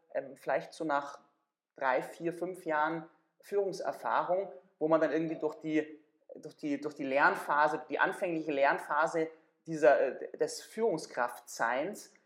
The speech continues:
und dann kommt man irgendwie, oder dann hat man irgendwie mehr Leichtigkeit und auch vielleicht mehr Selbstsicherheit, dass wenn eben die Mitarbeiter zu einem kommen, dass man halt nicht irgendwie ein Ergebnis dem Mitarbeiter liefern muss, sondern vielleicht auch irgendwie sich mit dem, mit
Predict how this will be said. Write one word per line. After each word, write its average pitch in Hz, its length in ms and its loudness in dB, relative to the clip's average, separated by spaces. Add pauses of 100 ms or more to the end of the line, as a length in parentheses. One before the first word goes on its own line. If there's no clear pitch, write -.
(140)
und 160 140 0
dann 170 340 4
kommt - 220 4
man 190 120 2
irgendwie, 196 340 0
oder 180 120 4
dann 170 100 0
hat 175 160 -4
man 175 140 -6
irgendwie 175 400 -6
mehr 151 180 0
Leichtigkeit 180 840 -2
und 147 120 -6
auch - 180 0
vielleicht 151 360 -6
mehr 147 380 -2 (640)
Selbstsicherheit, 143 1000 2 (240)
dass 151 200 -4
wenn 156 120 -2
eben 156 240 -4
die 151 80 -4
Mitarbeiter 165 500 2
zu - 220 -8
einem 123 260 -6
kommen, 165 380 -4 (600)
dass 170 140 0
man 165 160 0
halt 160 160 4
nicht 220 340 -6
irgendwie 156 540 -4
ein 147 100 -2
Ergebnis 170 640 -2
dem 135 220 -8
Mitarbeiter 131 440 2
liefern 147 320 -4
muss, 170 160 -8
sondern 233 200 -6
vielleicht 254 260 -6
auch - 160 -6
irgendwie 233 260 -6
sich 233 100 -12
mit 247 140 -10
dem, 240 120 -8
mit 226 360 -12